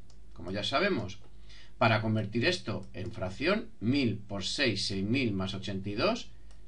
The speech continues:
los seis mil ochenta y dos que hemos dicho antes, partido de mil.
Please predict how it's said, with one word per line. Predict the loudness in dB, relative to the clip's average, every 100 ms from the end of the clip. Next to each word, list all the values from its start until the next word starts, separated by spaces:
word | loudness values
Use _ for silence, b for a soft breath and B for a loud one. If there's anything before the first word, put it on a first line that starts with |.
| -10 -10
los | -8 -6
seis | -6 -4
mil | 0 2
ochenta | 2 0 -2 0 0
y |
dos | 2 0
que | -2
hemos | -2 0
dicho | 0 2
antes, | 0 0 -2 -2 -4 -10 -10 -10 -10 -10 -10 -10 -10 -10 -10 -10 -10 -10 -6
partido | -4 -4 -2 0 0 -2 -6 -10 -12 -10
de | -4 0
mil. | 2 2 -2